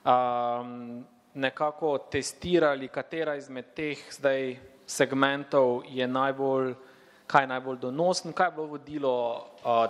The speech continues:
za to prioritizacijo? Je bil to, ne vem, customer acquisition cost, je bila to dobičkonosnost, je bil to customer lifetime value, kaj vas je v bistvu,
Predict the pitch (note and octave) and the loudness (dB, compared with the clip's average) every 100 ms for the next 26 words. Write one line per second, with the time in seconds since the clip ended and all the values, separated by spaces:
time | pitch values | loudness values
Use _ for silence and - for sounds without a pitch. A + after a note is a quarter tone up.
0 | - - - - C3 - D3+ - C#3 B2+ | -2 -18 -4 4 4 4 0 2 0 0
1 | A#2+ - B2+ B2 B2+ B2 - B2 G#2+ - | -2 -12 -6 2 2 2 -4 -6 -6 -10
2 | - - - - - C3 C3+ C#3 C#3+ C3+ | -20 -20 -20 -20 -4 0 2 2 0 0
3 | C3+ C3+ B2+ - C3+ - C3+ B2 A#2 A#2+ | -2 -2 -2 0 0 0 -4 -4 -4 -8
4 | D3 F3+ F3 D3 D#3+ D#3 - C3 B2+ B2+ | -4 -2 -2 4 6 6 4 -2 -2 -2
5 | B2+ A#2 - C#3 D#3+ D#3+ - C#3 B2 B2 | -10 -12 -6 0 0 0 -2 -10 -8 -8
6 | A#2+ B2+ A#2 A#2 C3 B2+ C3+ A#2+ C3+ D#3+ | 0 4 4 2 -2 -4 -6 -2 2 2
7 | D#3+ D#3 C#3+ C3+ C3 C3 - F3+ E3 - | 2 -10 -6 -4 -4 -4 0 0 -2 -8
8 | C3+ D3 - D#3 C3+ | -12 -14 -6 -2 -2